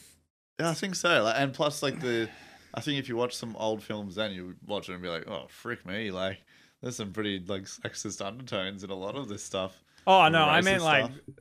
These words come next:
Speaker 2: I meant, like, like, it, you're
Speaker 1: Like,
Speaker 2: definitely
Speaker 1: ge-,
Speaker 2: gonna see
Speaker 1: like, the
Speaker 2: that.
Speaker 1: stereotype, like, stereotypical
Speaker 2: No,
Speaker 1: sort
Speaker 2: I
Speaker 1: of
Speaker 2: mean,
Speaker 1: stuff,
Speaker 2: like,
Speaker 1: or
Speaker 2: how they treated the sequel movies. Is that disrespectful to the original?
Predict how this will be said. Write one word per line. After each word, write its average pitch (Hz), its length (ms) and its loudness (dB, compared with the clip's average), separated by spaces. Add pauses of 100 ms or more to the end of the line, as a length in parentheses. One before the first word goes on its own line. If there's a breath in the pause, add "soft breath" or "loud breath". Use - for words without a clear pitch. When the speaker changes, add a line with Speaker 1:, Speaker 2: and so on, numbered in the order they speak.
(200)
Speaker 2:
I 165 120 2
meant, 170 220 2
like, 139 600 0 (840)
like, 151 160 4
it, 156 160 4
you're 143 120 -6
Speaker 1:
Like, 143 160 0
Speaker 2:
definitely 139 220 0
Speaker 1:
ge-, - 20 -4
Speaker 2:
gonna 117 100 -6
see 101 120 -2
Speaker 1:
like, 117 60 -2
the 117 60 -2
Speaker 2:
that. 107 60 -2
Speaker 1:
stereotype, 110 760 0
like, 101 100 -4
stereotypical 107 800 -2
Speaker 2:
No, 113 40 -8
Speaker 1:
sort 165 140 2
Speaker 2:
I - 20 8
Speaker 1:
of 175 60 4
Speaker 2:
mean, 185 80 2
Speaker 1:
stuff, 185 80 0
Speaker 2:
like, 185 240 -2
Speaker 1:
or 98 140 -4
Speaker 2:
how 165 240 2
they 185 140 6
treated 151 480 0
the 131 80 -4
sequel 131 360 0
movies. 117 260 -4
Is 127 140 -6
that 139 240 -4
disrespectful 120 640 -4
to 110 60 -10
the 101 80 -14
original? 110 540 -14